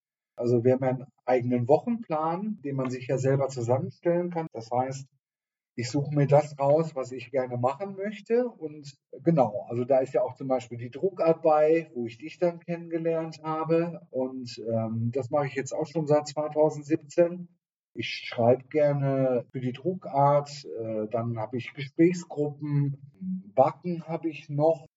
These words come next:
Mediengestaltung, also ich gestalte ja auch unsere Druckart am Computer zum Beispiel. Also ich bin auch nicht nur für die Texte zuständig, sondern auch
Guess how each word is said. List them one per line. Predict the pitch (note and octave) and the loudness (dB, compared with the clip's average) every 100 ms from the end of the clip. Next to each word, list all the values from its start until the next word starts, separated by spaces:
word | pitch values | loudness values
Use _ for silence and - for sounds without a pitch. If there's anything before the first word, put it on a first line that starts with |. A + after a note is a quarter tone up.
| _ | _
Mediengestaltung, | C#3 E3 G#3+ G3+ F3 - F3 E3+ F3 D#3+ | 6 6 6 0 0 0 2 2 0 -6
also | C3 C3 | -6 -8
ich | C3+ - | -10 -12
gestalte | C#3 - D3 D3+ | -8 -2 -2 0
ja | C#3+ | -2
auch | C3 C3 | 0 -2
unsere | - C#3+ C3+ C3+ C3 B2+ | -6 -8 -2 0 0 -2
Druckart | A#2 D3+ E3 - C3+ C#3 | -4 -6 -6 -10 -12 -12
am | - B2 | -16 -6
Computer | B2 B2 D#3 F#3+ G3+ G#3 G#3 - _ _ _ _ | -4 -4 -6 4 8 8 4 -12 _ _ _ _
zum | D#3+ | -6
Beispiel. | D#3 D3+ E3 - D#3+ | -4 -4 -4 0 2
Also | B2+ A#2+ | 2 0
ich | A#2+ A#2+ | -2 -2
bin | C#3+ C3+ | -4 -2
auch | B2 B2 - | -2 -2 -6
nicht | C#3+ C3+ | -4 -2
nur | D#3 | -2
für | - C#3 | -2 -4
die | B2+ | -2
Texte | C3 D#3 - D#3+ | 0 0 -2 -16
zuständig, | - D3 - D3+ D3 | -14 -14 -10 -8 -8
sondern | D3 C#3 C3+ C3+ | -10 -6 -4 -2
auch | B2 B2 - | 2 2 0